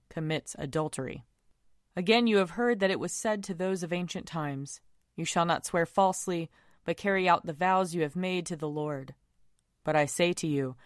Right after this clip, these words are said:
do not swear at all, either by heaven, for it is the throne of God, or by the earth, for it is his footstool, or by Jerusalem, for it is the city of the great king. And do not swear by your head, for you cannot make one hair white or black.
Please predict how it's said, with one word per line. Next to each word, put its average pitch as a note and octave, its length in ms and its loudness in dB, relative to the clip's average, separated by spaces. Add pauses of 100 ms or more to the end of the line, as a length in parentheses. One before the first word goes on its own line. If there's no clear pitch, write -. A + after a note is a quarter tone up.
(180)
do E3 140 -2
not D#3 180 2
swear D#3 300 0
at C3+ 80 0
all, D3 380 0 (240)
either D#3+ 280 6
by D3+ 220 6
heaven, F#3+ 400 2
for E3+ 220 0
it D#3 80 2
is D3+ 160 -2
the D3 80 -8
throne G3 340 -2
of C#3+ 140 -6
God, F3+ 360 6 (400)
or E3 120 -4
by D#3 180 2
the C#3 220 -4
earth, D#3+ 340 -4 (220)
for E3 260 -2
it F3+ 140 0
is D#3 180 -2
his C#3 160 -6
footstool, - 640 -6 (520)
or F#3 160 2
by F3 160 6
Jerusalem, G3+ 680 0 (200)
for G3 180 2
it G3 80 2
is G3+ 140 4
the G3+ 80 -6
city A3 420 -2
of D3+ 120 -2
the F3 100 -4
great F#3 280 -4
king. D3 460 -8 (600)
And D3 120 -6
do D#3+ 100 -2
not F3 200 0
swear G3 320 4
by F#3+ 140 4
your F3+ 180 0
head, G3 400 0 (220)
for E3+ 100 -4
you G3 180 0
cannot A#3 380 2
make A3+ 260 0
one A#3 240 2
hair A#3 300 0
white G#3 400 0
or G3 180 -2
black. E3+ 480 -4